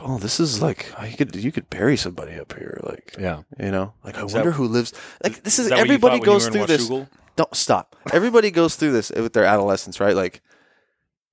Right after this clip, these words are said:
Speaker 1: it's such a juvenile thing to say, but when you're in a place that doesn't have a lot of people and remote,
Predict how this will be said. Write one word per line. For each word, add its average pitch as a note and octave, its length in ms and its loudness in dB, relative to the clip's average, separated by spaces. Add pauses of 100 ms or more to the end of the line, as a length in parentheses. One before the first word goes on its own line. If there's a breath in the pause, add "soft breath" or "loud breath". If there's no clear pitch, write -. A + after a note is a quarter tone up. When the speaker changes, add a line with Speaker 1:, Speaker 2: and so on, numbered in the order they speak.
(300)
Speaker 1:
it's C3 160 -2
such D#3 180 0
a C3+ 80 2
juvenile A#2+ 560 4
thing A2+ 220 -2
to G2+ 60 0
say, G#2+ 200 4
but F#2+ 140 0
when G#2+ 160 0
you're G#2 140 0
in A2+ 220 0
a G#2 60 4
place A2+ 460 2
that G2 140 -6
doesn't A2 220 -2
have A2 140 2
a G#2 60 2
lot G2+ 160 4
of - 80 -4
people A#2+ 380 -4
and A2+ 100 -2
remote, G2+ 420 0